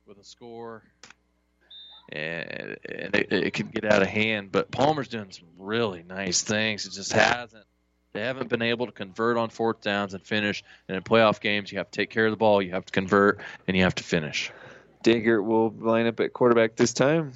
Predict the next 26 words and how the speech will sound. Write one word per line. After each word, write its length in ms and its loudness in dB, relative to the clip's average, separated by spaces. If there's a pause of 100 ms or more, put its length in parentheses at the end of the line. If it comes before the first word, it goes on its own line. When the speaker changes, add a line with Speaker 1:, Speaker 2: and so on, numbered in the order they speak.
(140)
Speaker 2:
Quarterback 380 0
keeper 380 -2
all 180 2
the 60 -8
way. 500 -2 (680)
And 280 -10
he'll 140 -8
be 120 -6
brought 300 0
down 460 4 (600)
just 200 -2
shy 180 8
of 200 6
midfield. 680 -6 (600)
So 80 -6
a 60 0
gain 280 2
of 140 0
three 300 6
or 60 6
four 300 2
on 120 0
the 80 -6
play 220 0
for 140 -14
Tyson. 540 0